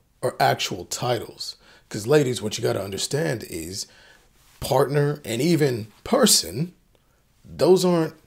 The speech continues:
titles. Those are positions. It's a position that can be held, which is why it can be held by an inanimate object or an animal. But these are titles.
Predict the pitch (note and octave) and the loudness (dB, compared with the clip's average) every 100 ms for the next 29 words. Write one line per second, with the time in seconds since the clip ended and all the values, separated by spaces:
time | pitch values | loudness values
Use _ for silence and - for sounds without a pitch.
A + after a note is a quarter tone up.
0 | - - B2+ G#2+ C#2+ - - - _ _ | -8 -4 -2 -2 -4 -10 -16 -16 _ _
1 | _ - C#3+ C#3+ C#3 C#3 D#2 G#2 A#2+ - | _ 0 2 4 0 -2 -2 -2 -2 -4
2 | D#2 C#3 - - _ _ _ - C3+ D#3+ | -8 -12 -12 -12 _ _ _ -4 0 2
3 | C#3+ C#3 E3+ D#3+ C3+ C3 A#2+ B2 G#2 G2 | 2 4 6 6 4 0 -2 -4 -8 -4
4 | D#3+ C3+ G#2 G2 G2+ B2 A#2+ C3 C3 A#2+ | 0 2 0 -4 -6 -4 -2 0 0 0
5 | A#2 A#2 F2 B2+ A#2+ A2+ A#2+ A#2 A2+ - | -4 -4 0 0 0 0 0 0 -4 -6
6 | - - - A#2+ B2+ B2+ B2+ A#2+ B2 B2 | -16 -20 -6 -2 0 0 0 0 0 -2
7 | A2+ B2 A#2+ - C#3+ B2 A2+ - B2 A2+ | 0 -2 -2 -2 -2 -2 -6 -6 -4 -4
8 | G2 D2+ - _ _ _ _ _ _ F#2+ | -6 -10 -16 _ _ _ _ _ _ -12
9 | F2 G2 E3+ D#3 E2+ - - - - E2 | -10 -2 2 2 -2 -8 -10 -10 -12 -8
10 | - - A2+ - - - - | -6 -2 -2 -4 -10 -16 -18